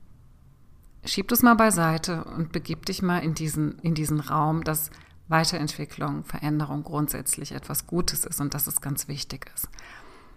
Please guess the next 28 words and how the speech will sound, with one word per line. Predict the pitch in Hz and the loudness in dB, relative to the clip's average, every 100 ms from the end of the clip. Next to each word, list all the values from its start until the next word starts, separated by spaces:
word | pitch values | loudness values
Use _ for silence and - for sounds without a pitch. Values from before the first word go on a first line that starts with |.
| - - - - - | -20 -20 -20 -16 -2
Es | 170 - | -2 0
gibt | 214 262 - | 4 4 6
aber | 202 226 | 8 8
Unterschiede, | 175 190 - 165 - 147 143 143 147 160 175 | 8 6 4 2 2 0 -2 -2 -2 -2 -4
wie | 143 - 185 180 | -8 -2 0 2
wir | 170 | 2
damit | 156 151 151 - | 2 2 2 0
umgehen. | 156 139 135 - - - - | -2 -2 -2 -6 -10 -10 2
Und | 190 175 - | 2 2 2
wenn | 202 226 | 8 10
du | 233 | 10
jetzt | 208 180 - | 8 6 2
bereits | - - 135 - - | 0 0 -6 -4 -2
schon, | 143 147 120 - 160 | -2 -2 -4 -10 -4
ähm, | 175 180 180 - | 0 2 2 2
ein | 202 | 8
paar | 220 233 | 10 10
Schritte | 240 233 | 6 2
gegangen | 220 226 220 233 202 | 4 8 10 10 6
bist, | - - - | 2 2 2
schon | 196 | 2
in | 190 202 | 4 6
deinem | 214 208 | 6 6
Business | 196 214 208 196 | 6 4 4 4
bist, | - - - - | 0 -2 0 4
schon | 180 180 - - - - - - | 4 2 0 -10 -12 -14 -14 0
wirklich | 185 214 220 226 - - | 4 6 6 0 -2 -4
gute | 220 254 349 415 262 226 202 - | 4 8 8 8 8 8 6 2